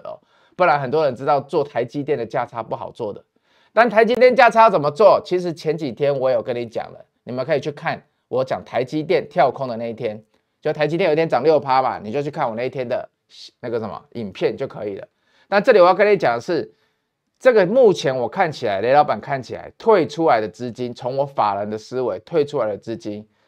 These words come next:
并没有快速的在整理完的A I伺服器、伟创、广达这一些里面怎么样去扮演一个强劲的攻击角色。这两天看起来比较像是多空交战，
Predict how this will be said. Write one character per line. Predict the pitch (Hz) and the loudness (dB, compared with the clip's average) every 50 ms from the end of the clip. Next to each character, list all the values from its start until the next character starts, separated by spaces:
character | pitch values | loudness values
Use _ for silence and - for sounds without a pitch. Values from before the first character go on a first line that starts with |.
| _ _ _ _ | _ _ _ _
并 | - 233 240 214 | -2 -2 0 0
没 | 190 170 151 147 175 | -2 -2 -4 -4 -2
有 | 190 160 - - | -2 -2 -2 -2
快 | - - - 208 202 180 160 147 | -8 -4 2 4 4 6 4 4
速 | 139 - - - 202 175 147 131 | 0 -4 -4 -2 0 0 0 -2
的 | - 131 107 | -4 -6 -6
在 | 98 - - 175 151 131 104 - _ _ _ _ _ _ _ _ _ _ _ | -6 -4 -2 0 0 0 -2 -6 _ _ _ _ _ _ _ _ _ _ _
整 | - 151 151 180 | -2 0 0 2
理 | 175 156 | 2 2
完 | 131 113 107 107 | 2 0 -2 -2
的 | 113 - - | -6 -4 -2
A | 131 143 147 | 2 4 4
I | 143 143 | 4 4
伺 | 143 147 151 147 | 2 -2 -6 -8
服 | 127 107 101 | -6 -8 -8
器、 | - - 147 113 - | -8 -8 -8 -6 -4
伟 | - 107 101 | -4 -6 -6
创、 | - - 165 139 127 - | -6 -8 -8 -8 -8 -8
广 | - 98 92 | -10 -10 -10
达 | - - 92 | -10 -12 -12
这 | 90 - 120 | -6 -4 -4
一 | 117 113 | -4 -4
些 | - 131 117 | -4 -6 -6
里 | 113 101 90 | -6 -8 -10
面 | 95 113 123 113 87 - _ _ _ _ _ _ _ | -10 -8 -8 -10 -10 -14 _ _ _ _ _ _ _
怎 | - 98 | -12 -8
么 | 113 | -6
样 | 123 120 98 - _ _ _ _ _ _ | -6 -6 -6 -10 _ _ _ _ _ _
去 | - 160 139 | -8 -8 -4
扮 | 143 165 160 143 | 0 0 0 0
演 | 123 104 110 | -2 -4 -6
一 | 127 127 | -8 -6
个 | - - 117 95 - - _ _ _ _ _ | -4 -2 -2 -2 -4 -8 _ _ _ _ _
强 | - - 123 117 127 135 | -10 -8 -8 -8 -6 -6
劲 | - 160 135 | -6 -6 -6
的 | 120 | -6
攻 | 110 - 123 127 127 | -6 -6 -8 -8 -8
击 | 107 113 110 | -8 -10 -10
角 | - - - 67 | -8 -8 -8 -8
色。 | - - 131 107 - - _ _ _ - | -8 -6 -6 -6 -6 -8 _ _ _ 2
这 | - 240 | 4 6
两 | 226 202 180 170 | 6 6 4 2
天 | 208 214 208 | 0 -2 0
看 | 220 226 196 | 0 0 2
起 | 156 160 | 2 0
来 | 135 | 0
比 | 113 - | -2 -4
较 | 120 175 190 175 | -2 -2 -2 -2
像 | 156 - 202 170 160 | 0 0 -2 -2 -2
是 | - - 165 139 - - _ _ _ _ _ _ _ _ _ | -4 -4 -6 -6 -8 -10 _ _ _ _ _ _ _ _ _
多 | - 156 156 151 | -2 -2 -2 -2
空 | 151 151 143 147 143 | -2 -4 -6 -6 -2
交 | 147 139 135 139 | 0 0 0 0
战， | 139 160 139 | 0 0 -2